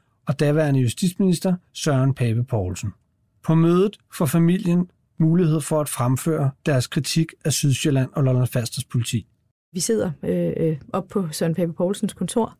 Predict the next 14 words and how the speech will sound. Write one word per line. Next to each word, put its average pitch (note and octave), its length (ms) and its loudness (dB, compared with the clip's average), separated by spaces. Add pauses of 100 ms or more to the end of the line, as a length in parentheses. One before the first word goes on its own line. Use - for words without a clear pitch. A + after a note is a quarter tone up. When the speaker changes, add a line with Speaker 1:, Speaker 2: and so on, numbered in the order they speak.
(460)
Speaker 2:
øh, F3+ 360 2
og F3 120 -2
han F#3 260 0 (360)
spørger - 260 -2
os, - 460 -4 (200)
hvad F#3 240 -2
er F3 40 2
det, F#3 80 -2
I F3+ 40 0
mener, F3 200 -2
der D#3+ 80 -2
er D3+ 40 -2
problemet, G#3+ 480 0
og, E3+ 120 -2